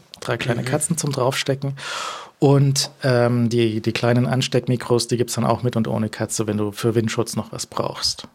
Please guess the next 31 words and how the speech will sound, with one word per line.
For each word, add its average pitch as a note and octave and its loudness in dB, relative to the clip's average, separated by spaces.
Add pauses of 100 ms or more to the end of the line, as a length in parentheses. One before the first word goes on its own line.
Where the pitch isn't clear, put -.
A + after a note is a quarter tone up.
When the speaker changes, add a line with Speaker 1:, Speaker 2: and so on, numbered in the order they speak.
(180)
Speaker 1:
Und A#2 2 (460)
das, - 2
das - 2
sieht E3+ 4
so F3+ 6
relativ, D#3+ 2 (240)
ähm, D3 -2
vielversprechend - -2
aus. C3 -2 (200)
Die A#2+ -6
waren C3 0
jetzt B2+ -2
alle B2+ 4
leer. A#2 2 (240)
Jetzt C3 -8
habe C#3 -4
ich - -6
sie C3 -10
ein C3 -2
bisschen C3+ 0
voll C#3+ 2
gemacht, D#3 0
aber B2+ 2
wahrscheinlich C3+ 4
ist B2+ 0
gleich A#2+ 2
der A#2+ 0
Saft A2+ 0
auch - -2
wieder G#2+ 0
leer. F#2 -8